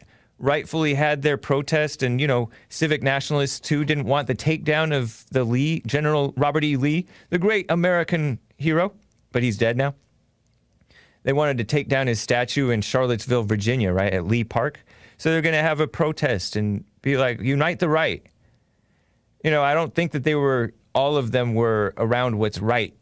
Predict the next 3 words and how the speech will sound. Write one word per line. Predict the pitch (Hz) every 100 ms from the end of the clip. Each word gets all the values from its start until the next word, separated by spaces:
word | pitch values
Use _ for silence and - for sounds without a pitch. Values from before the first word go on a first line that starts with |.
| _
right? | 101 110 143 - _ _ _ _ _ _ _ _ _ _ _ _ _ _ _ -
But | 101 127
anyways, | 147 143 131 143 156 -